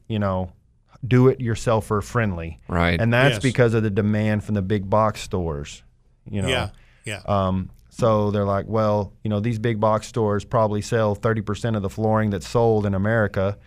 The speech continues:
Speaker 3: Yeah.
Speaker 1: and they're selling it to do-it-yourselfers. And if people feel intimidated by the installa-, installation process, they're less inclined to buy from those big retailers."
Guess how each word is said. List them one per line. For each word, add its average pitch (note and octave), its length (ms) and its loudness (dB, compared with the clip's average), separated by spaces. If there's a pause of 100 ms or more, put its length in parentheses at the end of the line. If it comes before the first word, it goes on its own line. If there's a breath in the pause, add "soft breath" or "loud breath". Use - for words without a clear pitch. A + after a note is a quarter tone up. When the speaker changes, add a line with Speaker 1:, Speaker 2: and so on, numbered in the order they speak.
Speaker 3:
Yeah. D#3 240 -6
Speaker 1:
and G#2+ 100 2
they're G#2+ 80 2
selling A2 340 0
it G2+ 100 -4
to - 80 -10
do-it-yourselfers. G#2 920 -2 (180)
And G2+ 180 -2
if G2 100 -4
people A#2 340 -2
feel A2+ 200 0
intimidated G#2+ 720 0
by G#2 140 2
the G#2+ 80 0
installa-, G#2 600 -2
installation A2 520 -2
process, G#2 560 -2
they're F#2+ 160 -4
less G2+ 220 -2
inclined G#2 300 -2
to F#2 60 -2
buy G2 220 2
from G2 220 -2
those F#2 240 -2
big F#2+ 220 -4
retailers." G#2 680 0